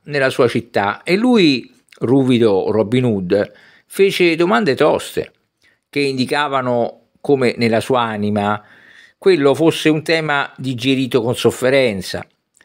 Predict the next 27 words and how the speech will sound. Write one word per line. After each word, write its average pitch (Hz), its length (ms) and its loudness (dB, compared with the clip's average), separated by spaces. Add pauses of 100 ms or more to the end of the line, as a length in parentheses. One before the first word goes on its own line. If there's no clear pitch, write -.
(520)
Mi 226 120 -6
piacque. 90 560 -6 (460)
Era 208 200 2
diverso 208 460 0
da 123 140 4
tutti 110 280 -6
gli 95 140 2
altri 80 420 -4 (380)
e - 80 -8
lo 208 120 2
invitai 202 500 -2
a 196 80 -4
cena 208 440 -2 (220)
per 175 160 -4
continuare 170 560 0
il 107 80 -4
discorso. 82 680 -6 (760)
Ci 214 140 0
fu 170 160 -2
sintonia 190 800 0
su - 140 -6
una 127 160 -2
cosa. 92 520 -6 (540)
Il 160 160 -12
pacifismo 190 960 -4
non 147 260 -6
bastava. 85 580 -4